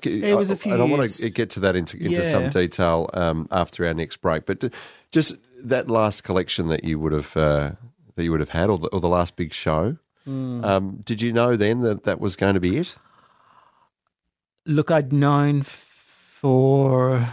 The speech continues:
Speaker 1: probably at least twelve months
Speaker 2: Yep.
Speaker 1: <clears throat> that something,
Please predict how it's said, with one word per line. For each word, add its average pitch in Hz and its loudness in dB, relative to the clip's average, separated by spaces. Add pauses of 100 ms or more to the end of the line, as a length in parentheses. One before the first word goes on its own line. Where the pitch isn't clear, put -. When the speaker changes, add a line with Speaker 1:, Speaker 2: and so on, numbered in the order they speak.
Speaker 1:
probably 139 2
at 131 0
least 127 2
twelve 120 0
months 120 -4
Speaker 2:
Yep. 90 2
Speaker 1:
<clears throat> - -20
that 139 0
something, 113 -2